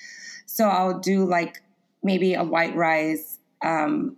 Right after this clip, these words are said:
or a brown rice. It depends on how I feel. With some, um, with, like, a bean medley and maybe some tofu in there, maybe not, with a lot of veggies.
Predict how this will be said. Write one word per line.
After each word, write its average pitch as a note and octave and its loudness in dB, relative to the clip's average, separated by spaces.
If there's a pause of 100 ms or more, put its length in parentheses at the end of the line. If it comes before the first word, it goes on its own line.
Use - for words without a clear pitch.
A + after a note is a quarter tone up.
or G#3 4
a G3+ 0
brown D#3 2
rice. D3+ -2
It D3+ -2
depends D#3 -4
on D3+ -2
how D3 -4
I D3 -2
feel. D3+ -4 (420)
With F#3+ 0
some, F3 0
um, D3+ 2 (160)
with, G3+ -2
like, - -6
a D#3+ 0
bean D3+ 0
medley F#3 2 (400)
and F3 2
maybe E3+ 2
some E3+ -2
tofu F3 -2
in F3 2
there, F3+ 0 (140)
maybe D#3 0
not, D#3 0
with - -4
a D#3+ -2
lot D#3+ 0
of D3+ -2
veggies. E3 0